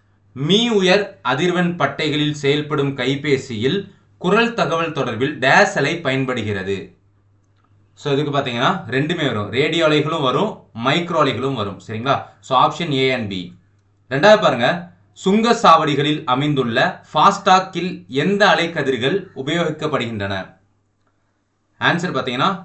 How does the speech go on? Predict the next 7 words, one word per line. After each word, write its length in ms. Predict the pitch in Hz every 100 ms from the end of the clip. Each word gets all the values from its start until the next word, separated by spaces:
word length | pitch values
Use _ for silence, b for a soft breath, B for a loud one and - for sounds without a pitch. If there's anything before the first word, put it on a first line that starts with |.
| -
ரேடியோ 640 | 107 131 180 175 175 185 185
அலைவரிசைகள். 800 | 117 127 120 104 - 101 95 92 - _ _ _ _ _ _ _ _ _ _ _ _ _ _ _ _ _ _ _
அடுத்தது 360 | 127 135 202
பாருங்க, 500 | 143 120 104 143 170 - _ _ _ _ _ _
மூடிய 640 | 143 202 233 220 220 - -
ஆர்கான் 500 | 135 156 151 170 160
குழாயில் 560 | 143 139 123 107 113